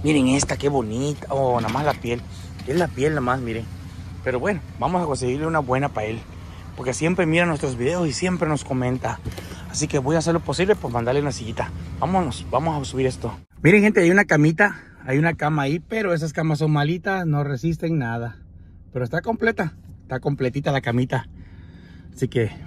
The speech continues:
pues, se va a quedar. Vámonos. Bueno, gente, aquí hay fierrito. Miren ese escritorio. Fierrito. Ahorita vengo por él porque este es un retornito. Miren, este es un retornito y ahí hay un carrito tirado. Miren, carrito rojo.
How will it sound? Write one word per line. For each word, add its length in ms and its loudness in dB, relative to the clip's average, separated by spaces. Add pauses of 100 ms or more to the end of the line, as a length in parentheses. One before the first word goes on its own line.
pues, 160 -6
se 80 0
va 100 8
a 40 0
quedar. 280 4 (220)
Vámonos. 420 4 (320)
Bueno, 200 2
gente, 220 0
aquí 120 -2
hay 80 2
fierrito. 460 0
Miren 260 2
ese 240 -2
escritorio. 680 -4 (120)
Fierrito. 800 2
Ahorita 220 2
vengo 180 2
por 160 -4
él 120 -2
porque 200 -8
este 140 -4
es 60 0
un 100 0
retornito. 560 -4
Miren, 240 -6
este 180 -10
es 60 -6
un 40 -4
retornito 380 -4
y 60 2
ahí 80 2
hay 160 0
un 60 -2
carrito 340 -2
tirado. 320 -2
Miren, 240 -4
carrito 400 -4
rojo. 420 0